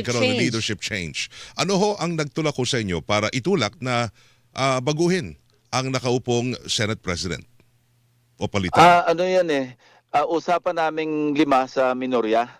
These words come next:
Speaker 3: Na,
Speaker 2: Mm-mm.
Speaker 3: nagtanong-tanong nga kami-kami, nagtanong sa mga kasamahan namin kung sino yung gusto na magpa-, magpalit ng liderato.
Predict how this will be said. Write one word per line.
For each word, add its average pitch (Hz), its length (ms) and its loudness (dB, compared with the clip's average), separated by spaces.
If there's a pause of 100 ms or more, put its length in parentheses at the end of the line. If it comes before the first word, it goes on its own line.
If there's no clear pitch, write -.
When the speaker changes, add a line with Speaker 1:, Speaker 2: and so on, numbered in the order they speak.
(680)
Speaker 3:
Na, 123 320 0
Speaker 2:
Mm-mm. 135 160 -4
Speaker 3:
nagtanong-tanong 143 720 0
nga 143 120 4 (120)
kami-kami, 143 480 0
nagtanong 127 320 -2
sa 127 160 -4
mga 127 160 2
kasamahan 120 420 0
namin 107 600 -2
kung 117 80 -4
sino 123 320 -2
yung 117 400 2
gusto 117 320 0
na 117 240 4
magpa-, 110 640 -2
magpalit 107 400 -4
ng 110 80 -6
liderato. 107 720 0